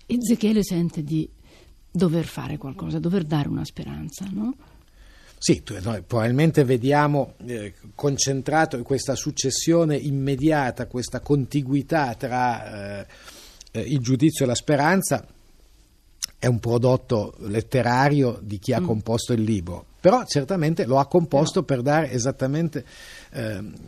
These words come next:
Speaker 2: questa impressione, che non appena Dio ha compiuto, eh, il giudizio al quale non poteva e non voleva sottrarsi,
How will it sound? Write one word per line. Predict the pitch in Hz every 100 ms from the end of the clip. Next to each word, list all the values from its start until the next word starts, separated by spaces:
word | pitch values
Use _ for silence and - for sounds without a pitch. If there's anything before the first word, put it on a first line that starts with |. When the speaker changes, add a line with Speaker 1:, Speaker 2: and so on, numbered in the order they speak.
| -
Speaker 2:
questa | - 143 -
impressione, | 135 110 120 - 180 139 98 101 - - - - _
che | - 151
non | 160 160
appena | 165 - 214 202 156 139
Dio | 170 160
ha | 139
compiuto, | - 143 131 180 165 131 123 113 101 - 117
eh, | 107 104 101 98 - 87 - -
il | 131 123
giudizio | 139 147 190 143 - 117
al | 110 131
quale | - 160 147 127
non | 123 131
poteva | 120 139 165 165 131
e |
non | 131 135
voleva | 135 151 143
sottrarsi, | 135 - - 151 151 165 156 - 214